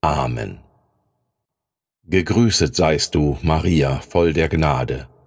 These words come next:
Der Herr ist mit dir. Du bist gebenedeit unter den Frauen, und gebenedeit ist die Frucht deines Leibes, Jesus.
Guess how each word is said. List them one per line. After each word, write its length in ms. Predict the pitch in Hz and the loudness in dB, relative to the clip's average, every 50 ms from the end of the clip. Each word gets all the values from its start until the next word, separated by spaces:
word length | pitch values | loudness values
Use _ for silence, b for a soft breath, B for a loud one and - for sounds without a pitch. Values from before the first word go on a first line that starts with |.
| _ _ _ _ _ _ _ _ _ _ - | _ _ _ _ _ _ _ _ _ _ -2
Der 120 | 85 80 | -2 -2
Herr 460 | 78 - 87 87 90 92 101 104 - | 0 0 0 0 0 0 -2 -4 -4
ist 360 | - 113 104 - - - - 98 | -2 -4 -4 -4 -6 -4 0 0
mit 320 | 98 90 - - - - | 0 0 0 -4 -8 -6
dir. 260 | - - 62 64 - - - _ _ _ _ _ _ _ _ _ _ _ _ _ _ _ _ _ _ _ _ _ - | -4 -4 -4 -6 -8 -12 -20 _ _ _ _ _ _ _ _ _ _ _ _ _ _ _ _ _ _ _ _ _ -6
Du 160 | 73 95 95 | -2 0 2
bist 280 | 92 117 104 - - - | 2 0 0 -2 -2 -2
gebenedeit 680 | 110 - 113 104 101 101 87 - 98 95 101 98 - - | 0 2 2 2 0 0 0 2 2 2 2 2 0 0
unter 300 | 95 92 87 - 90 80 | -2 -2 0 0 0 0
den 180 | - 80 80 | 2 0 0
Frauen, 540 | 76 - - 82 78 76 76 76 73 71 65 - _ _ _ _ | 0 -2 -2 0 0 2 2 0 -2 -6 -8 -12 _ _ _ _
und 240 | - 80 78 - - | -2 -2 -2 -2 0
gebenedeit 720 | - 71 64 82 78 78 73 65 80 78 87 92 85 - | -2 0 0 0 0 0 0 0 0 2 2 0 0 -2
ist 200 | 76 76 - - | -6 -6 -2 -2
die 60 | 95 85 | -2 -2
Frucht 440 | - - - 85 82 - - - | -2 -2 -2 -2 -2 -2 -2 0
deines 300 | - 78 82 90 87 - | 0 2 2 0 0 0
Leibes, 580 | 87 76 65 65 65 62 - - 69 - - - | 0 0 0 0 -2 -2 -4 -6 -6 -6 -8 -6
Jesus. 680 | 69 65 60 60 - - - - - - - - - | -4 -4 -2 -2 -4 -6 -6 -4 -4 -4 -4 -6 -8